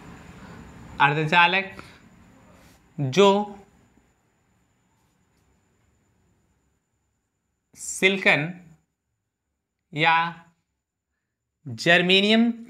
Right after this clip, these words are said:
जो केवल, यहाँ बच्चों हम केवल लगा देते हैं, वे अर्धचालक जो केवल सिलिकॉन या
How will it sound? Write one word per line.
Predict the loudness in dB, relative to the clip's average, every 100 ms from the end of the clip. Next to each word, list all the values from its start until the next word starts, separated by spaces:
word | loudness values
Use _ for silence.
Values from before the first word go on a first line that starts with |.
| -20 _ _ _ _
जो | -8 0 0 0
केवल, | 2 2 0 -4 -10 -20 _ _ _ _ _ _
यहाँ | -4 -2
बच्चों | 0 -2
हम | -4
केवल | 0 4
लगा | 4 2
देते | 0 -2 -6
हैं, | -14 -16 _ _ _ _ _ _ _ _ _ _ _ _ _ _ _ _ _ -12
वे | -4 0
अर्धचालक | 0 0 0 0 0 -2
जो | -2 -2
केवल | 0 0 -2 -6 -12 -20 _ _ _
सिलिकॉन | -18 -2 0 0 0 0 0
या | 0